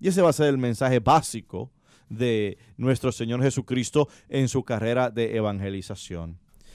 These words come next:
¿Y por qué decimos una epifanía? Una epifanía es un momento donde se te abren los ojos. Una epifanía es un encuentro con lo divino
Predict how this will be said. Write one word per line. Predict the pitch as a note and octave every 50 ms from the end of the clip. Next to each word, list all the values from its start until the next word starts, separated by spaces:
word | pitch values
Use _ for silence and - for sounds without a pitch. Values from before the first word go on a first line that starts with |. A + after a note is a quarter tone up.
| - - - - -
¿Y | D3 D#3
por | - F3 F3 D#3+ -
qué | - G3+ A3 A#3
decimos | A#3 G3 - - G3+ F#3+ F#3+ F3+ D3+
una | D3+ D#3 C#3+ C#3+
epifanía? | C#3 - - C3 G#2+ - B2+ A2 G#2 G2 F#2+ F2+ F2+ -
Una | E3 D#3+ F#3 A3 A#3+
epifanía | A#3+ A3+ - A3+ G#3 - - F#3+ F3+ F3 G3 G#3+ G#3 F#3 C#3+ A#2+ A2+ A2 -
es | - B2+ A#2+ - -
un | D#3 D#3
momento | D#3 D3+ C#3 D3 D#3 D#3+ D3+ C#3 C3 - A#2 A2 G2+ - - - _ _
donde | - A2 B2+ B2 A#2 B2
se | - B2+ A#2
te | - A#2+ A#2
abren | A2+ A2+ A#2+ B2 D3 D#3 D#3 D3
los | C#3 A#2+ - -
ojos. | A#2+ B2 C3+ - - - F2+ - - - - - - _ _ _ - - - _
Una | C3+ D#3 F3 G#3+
epifanía | A#3 A3+ - - G#3 F#3+ D3+ F3+ E3+ E3 F#3 G#3+ G3+ E3+ C#3 C3 C3+ B2+ - _ _
es | - C3+ - -
un | F3 F3+
encuentro | F#3 F3+ D#3 - F3+ F#3+ F#3+ F#3 F3 D3 - C3 B2 A#2+ A#2 - _ _ _
con | - B2 A#2+ A#2+
lo | A#2+ A2+
divino | A#2 A#2+ A#2+ E3+ F3 D#3+ C#3 B2+ A#2